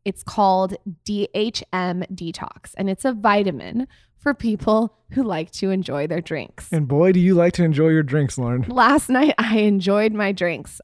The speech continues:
Speaker 1: I had some fun, and this definitely helped in the morning. What this does is it basically helps you bounce back the next day.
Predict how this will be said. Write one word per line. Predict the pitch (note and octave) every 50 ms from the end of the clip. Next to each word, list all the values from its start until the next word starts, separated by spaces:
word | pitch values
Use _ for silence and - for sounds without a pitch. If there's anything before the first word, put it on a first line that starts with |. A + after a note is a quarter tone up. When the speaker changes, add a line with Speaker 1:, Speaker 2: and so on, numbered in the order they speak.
| -
Speaker 1:
I | F#3 F#3+ G3 G3 G3+ G#3 G#3+ - - -
had | - - G#3 G3 F#3+ F#3+ F#3+
some | - - G#3 G#3 F#3+
fun, | - F#3+ D#3+ A#2 B2+ A#2 -
and | - - F#3+ G3 G3+
this | G#3+ G3+ - - G3+ E3 _ _
definitely | - A3 G3+ G#3 - - A#3 A3 F#3+ - G#3 G3
helped | F3 E3+ E3 D#3+ - -
in | F3+
the | E3+ F3
morning. | F3 F3+ E3+ D#3+ C#3+ D3
What | F#3 G3+ -
this | - C4 A3
does | G#3+ G3+ - - E3 E3+ G3 B3 D4 - -
is | - A3+ G3 -
it | G3 - _ _ _ _ _ _
basically | - F#3+ F3+ F#3+ - C4 A#3+ _ - C#4+ C#4
helps | C4 - - A3+ G3+ - - -
you | G#3 G3 E3 _ -
bounce | F3 E3+ E3+ E3+ E3+ -
back | - - D#3 C#3 B2 - - -
the | - F3
next | D#3 D3 - - -
day. | - E3 B2+ G#2+ F3+